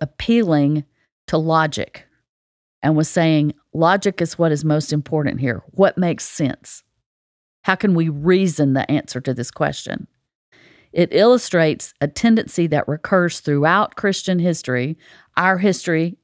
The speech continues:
and our daily lives, Christian or not Christian, to subject the facts of divine revelation.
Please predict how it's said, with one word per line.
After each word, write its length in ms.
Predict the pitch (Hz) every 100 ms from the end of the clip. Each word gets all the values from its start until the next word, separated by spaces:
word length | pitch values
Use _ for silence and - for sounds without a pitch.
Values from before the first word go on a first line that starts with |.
| -
and 140 | 151
our 160 | 151 170
daily 320 | 165 165 170
lives, 580 | 160 135 120 139 151 - _ _ _ _ _ _ _ _ _
Christian 360 | - 180 170 151
or 120 | 135
not 300 | 139 165 -
Christian, 600 | - 123 - - 107 151 _ _ _ _ _ _ _
to 140 | -
subject 640 | 180 185 160 185 196 202 -
the 60 |
facts 520 | 175 - 170 165 - -
of 180 | 156 147
divine 440 | 143 160 165 170
revelation. 960 | 151 147 135 151 170 - 117 - 165